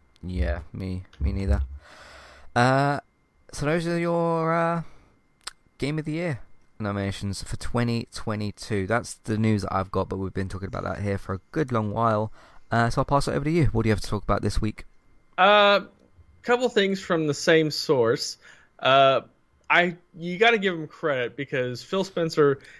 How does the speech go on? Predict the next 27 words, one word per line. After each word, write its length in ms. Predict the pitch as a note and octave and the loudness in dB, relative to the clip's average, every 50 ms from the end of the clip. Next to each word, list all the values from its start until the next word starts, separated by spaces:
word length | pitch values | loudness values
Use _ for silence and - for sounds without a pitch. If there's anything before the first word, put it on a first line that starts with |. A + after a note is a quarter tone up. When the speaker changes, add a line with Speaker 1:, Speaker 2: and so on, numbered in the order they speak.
| - _ - | -14 _ -8
Speaker 2:
is 120 | C3+ B2+ | -6 2
probably 280 | - F3+ E3+ D#3+ D#3+ D#3 | 4 6 8 8 8 8
the 220 | D3 D#3 D#3+ E3+ | 8 6 6 6
most 360 | E3 D#3+ D3+ D#3 D#3 D3+ - | 6 6 6 6 6 4 2
accessible 580 | - C3+ - - D3+ D3 C#3+ - D3 C#3 C#3 B2 | -4 -8 0 4 4 4 4 2 0 -6 -6 -6
person 580 | - - C#3+ C#3 B2+ - - B2+ B2 A#2+ B2 - - - - _ _ _ _ _ | -4 -2 -2 -2 -2 -4 -6 -6 -6 -8 -10 -14 -18 -20 -20 _ _ _ _ _
in 140 | - D3 D3 | 2 4 4
as 280 | C#3+ C#3 C#3 C3+ B2 - | 4 4 4 2 0 -4
high 240 | - - D#3 D3+ | -2 2 2 4
of 100 | D3+ C#3+ | 2 2
a 40 | C#3 | -2
position 440 | C3 - C#3 C3+ C#3 C3+ - - C3+ | -6 -10 -10 -8 -8 -8 -10 -12 -14
that 120 | B2+ B2 | -12 -10
he 220 | C3+ C3+ C3 B2+ B2+ | -10 -8 -6 -4 -4
is 240 | B2 A#2+ A#2+ A2+ A#2+ | -2 -4 -4 -6 -10
in 140 | A#2+ B2+ - | -14 -8 -4
any 320 | C#3 D3+ D#3 D#3 C#3 B2+ | -2 0 0 0 0 0
industry, 320 | B2 A2+ A2 A2 - A#2 A2+ | -2 -2 -4 -4 -4 -4 -4
regardless 420 | A#2 A#2 A2+ C3 B2+ B2+ A#2+ B2 | -4 -2 2 2 2 2 2 0
of 120 | - E3+ | 0 0
Speaker 1:
Done 100 | C#3+ A2+ | 2 2
a 40 | G#2 | 2
lot 80 | G#2 G#2 | 4 2
of 60 | G2+ | 2
Speaker 2:
gaming. 140 | G#2+ G#2+ G#2 | 0 0 -2
Speaker 1:
interviews, 320 | F2+ F2 F2+ F2+ F2+ F2+ | -2 -2 0 0 0 0
yeah. 220 | G#2 G2+ G2 F#2+ | 2 2 2 0